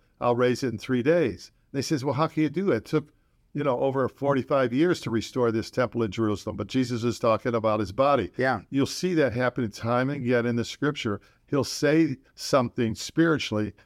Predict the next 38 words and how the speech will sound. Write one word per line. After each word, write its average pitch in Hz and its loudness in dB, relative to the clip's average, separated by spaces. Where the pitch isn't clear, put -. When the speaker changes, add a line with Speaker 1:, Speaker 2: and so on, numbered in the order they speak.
Speaker 1:
it's 123 0
interpreted 117 0
in 117 -4
the 113 0
natural. 113 0
And, 110 -6
uh, 110 -4
once 147 0
you 147 -2
get 127 0
hit, 143 -4
once 151 2
Speaker 2:
Yeah. 156 4
Speaker 1:
you 165 2
understand 165 0
this, 120 -2
it's, 113 -4
it's 120 -2
easier 135 -2
to 127 4
understand 127 -2
Speaker 2:
<clears throat> - -20
Speaker 1:
his 135 -2
Speaker 2:
Absolutely. 151 2
Speaker 1:
parables 143 0
and 117 -2
how 123 2
Speaker 2:
Yeah. 160 2
Speaker 1:
he - -8
speaks. 127 0
So 135 0
she's, 156 -2
she's 127 -2
making 151 2
this 135 -4
reply 139 0
to 135 0
him, 104 0